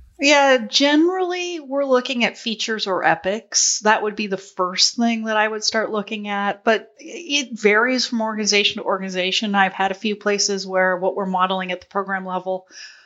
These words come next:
are initiatives, and a few other places where they're called capabilities. So again, I go back to that. What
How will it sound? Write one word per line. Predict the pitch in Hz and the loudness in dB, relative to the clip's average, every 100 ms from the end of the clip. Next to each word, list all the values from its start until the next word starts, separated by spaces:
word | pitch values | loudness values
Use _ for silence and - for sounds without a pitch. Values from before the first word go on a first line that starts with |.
| _ | _
are | 262 240 | -4 -2
initiatives, | 233 220 262 - 180 156 - - - | -2 0 0 0 -4 -8 -10 -10 -6
and | 226 214 | -6 -6
a | |
few | 226 226 | -8 -6
other | 214 208 | -6 -6
places | 208 196 202 196 | -8 -6 -8 -10
where | 196 | -8
they're | 202 | -8
called | 202 208 190 | -4 -6 -4
capabilities. | - 226 185 160 175 180 - - - - _ - _ | -4 -2 -4 -4 -6 -8 -12 -8 -8 -8 _ -20 _
So | - 208 202 | 2 4 6
again, | 190 214 247 233 | 4 2 2 4
I | 208 | 2
go | 208 208 | 2 0
back | 190 196 208 - - | 2 4 2 2 0
to | 226 | 2
that. | 196 185 180 175 170 - _ | 2 2 4 2 -2 -6 _
What | - 214 196 233 269 269 | -6 -6 0 4 4 2